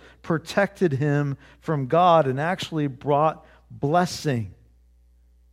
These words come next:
There's a, a saying, it's George Orwell says this, he says, "When men stop worshiping God,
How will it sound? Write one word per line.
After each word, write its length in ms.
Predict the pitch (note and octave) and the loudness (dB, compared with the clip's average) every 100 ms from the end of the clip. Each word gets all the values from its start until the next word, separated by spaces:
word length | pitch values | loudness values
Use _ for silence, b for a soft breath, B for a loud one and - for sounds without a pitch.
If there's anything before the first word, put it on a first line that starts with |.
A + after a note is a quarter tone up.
| _ _ b - | _ _ b -8
There's 200 | D3 D3+ | -2 2
a, 240 | C#3+ B2+ | 2 0
a 60 | A#2 | -4
saying, 500 | - F3 E3 C#3+ C3 | -2 0 2 0 -2
it's 260 | B2 - - C#3+ | -8 -14 -16 -4
George 320 | D3 D#3+ C#3 | 0 0 -2
Orwell 500 | C#3 D3+ D3 B2 A2+ | 0 2 2 0 0
says 360 | - C#3 A2+ A#2+ | -2 -2 -2 -8
this, 320 | A#2+ C#3+ C3 | 0 0 0
he 80 | D3 | -4
says, 260 | C#3+ C3+ | -4 -4
"When 260 | A#2 C#3+ C#3+ | -2 -2 0
men 260 | D#3 F#3 F#3+ | 2 0 -2
stop 380 | - F3 - | 0 0 0
worshiping 460 | D#3+ E3 D#3 D#3 C#3 | -4 -6 -6 -6 -2
God, 400 | C3+ C#3+ C3 A#2 | 2 4 2 -2